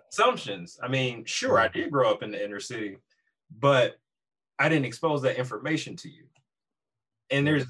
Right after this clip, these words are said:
Speaker 1: there's plenty of times where I feel like it's, it lingers, right? Like, people ask you those questions and it, it hangs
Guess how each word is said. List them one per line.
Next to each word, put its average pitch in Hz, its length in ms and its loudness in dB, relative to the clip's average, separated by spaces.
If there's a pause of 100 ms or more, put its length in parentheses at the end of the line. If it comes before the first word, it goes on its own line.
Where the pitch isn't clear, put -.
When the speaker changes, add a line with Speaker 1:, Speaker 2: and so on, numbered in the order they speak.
(120)
Speaker 1:
there's 143 240 2
plenty 208 300 -2
of 165 120 0
times 143 300 4
where 127 440 2 (1500)
I 131 120 2
feel 160 180 4
like 135 180 2
it's, 131 280 -6
it 139 180 -4
lingers, 123 600 -4
right? 104 220 -2
Like, 98 160 -6
people 127 260 -8
ask 113 280 -4
you 123 80 -12
those 107 180 -6
questions 107 600 -8
and 110 160 -14
it, 95 180 -8
it 107 140 -8
hangs 127 400 -4